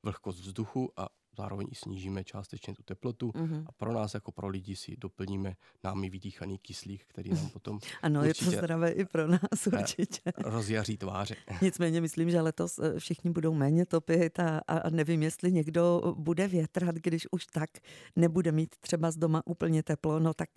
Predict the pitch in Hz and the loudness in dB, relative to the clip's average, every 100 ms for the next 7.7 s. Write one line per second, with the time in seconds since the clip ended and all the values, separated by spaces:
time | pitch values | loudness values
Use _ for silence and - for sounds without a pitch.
0 | - 160 160 - - - - - 220 - | -4 0 0 -2 -10 -16 -4 4 4 6
1 | 220 202 202 196 190 175 185 - 185 190 | 2 4 4 4 4 4 2 2 2 4
2 | 170 - 170 165 180 175 170 170 160 160 | 4 6 4 4 4 2 4 4 4 2
3 | 165 165 - 156 - 175 160 147 160 - | 2 0 2 0 4 4 6 4 2 2
4 | 196 - 170 156 143 - 131 - - - | 0 0 2 2 2 0 -4 -4 -20 -20
5 | - - - 143 135 135 _ 170 147 - | -20 -8 0 0 0 -4 _ -14 -10 2
6 | 170 - 202 208 - - 214 196 202 202 | 2 4 2 2 -2 -2 0 4 4 2
7 | - - - - - - 185 | -2 -20 -20 -10 -2 4 4